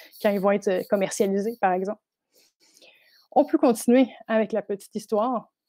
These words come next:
Mais merci de l'intervention, j'apprécie.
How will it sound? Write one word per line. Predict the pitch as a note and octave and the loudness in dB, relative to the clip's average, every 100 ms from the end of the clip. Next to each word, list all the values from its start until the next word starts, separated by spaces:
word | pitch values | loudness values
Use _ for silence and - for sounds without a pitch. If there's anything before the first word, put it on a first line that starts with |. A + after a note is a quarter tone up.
| _ _ _ _ _ _ _ _ | _ _ _ _ _ _ _ _
Mais | A#3+ | -4
merci | G#3+ G3 C4+ | -4 -2 0
de | |
l'intervention, | B3 G#3+ G#3 G3+ C#4 | 0 2 0 -2 -4
j'apprécie. | C4+ A3 - G3+ - | -4 -4 -8 -6 -4